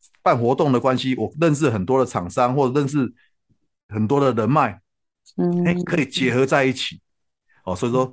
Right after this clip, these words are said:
Speaker 1: 那时候就开始尝试到跨域的一个结合的一个好处，
Speaker 2: 嗯，
Speaker 1: 这样。
Speaker 2: 嗯，嗯。呃，你说老师一开始因为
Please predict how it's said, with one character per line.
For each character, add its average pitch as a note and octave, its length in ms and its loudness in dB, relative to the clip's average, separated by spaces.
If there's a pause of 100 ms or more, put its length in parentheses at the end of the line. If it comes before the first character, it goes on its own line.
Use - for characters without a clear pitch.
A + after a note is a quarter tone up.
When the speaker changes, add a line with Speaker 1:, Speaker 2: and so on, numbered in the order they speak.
Speaker 1:
那 D3 100 0
时 C#3+ 80 -2
候 C#3 80 2
就 C3+ 60 -2
开 C3 140 0
始 G#2+ 60 -2
尝 G2 100 -2
试 A#2+ 60 0
到 A#2 80 0 (120)
跨 C3 320 2
域 B2 160 0
的 G2 180 -2
一 G2 40 -4
个 F#2+ 200 -4 (240)
结 A2+ 240 -2
合 G2+ 80 0
的 G2+ 160 -2
一 G2 40 -2
个 G#2 160 -4
好 D2 240 -6
处， A#2 320 -4 (200)
Speaker 2:
嗯， G#3 240 2
Speaker 1:
这 E3+ 60 0
样。 G#2+ 120 0
Speaker 2:
嗯， E3+ 300 0
嗯。 D#3+ 280 0 (420)
呃， G3+ 180 4
你 G#3 120 0
说 C#4+ 540 6
老 G#3+ 180 -2
师 C4+ 260 0
一 C4+ 120 -4
开 B3 280 2
始 F#3+ 400 -4
因 A3 280 -2
为 F3+ 640 4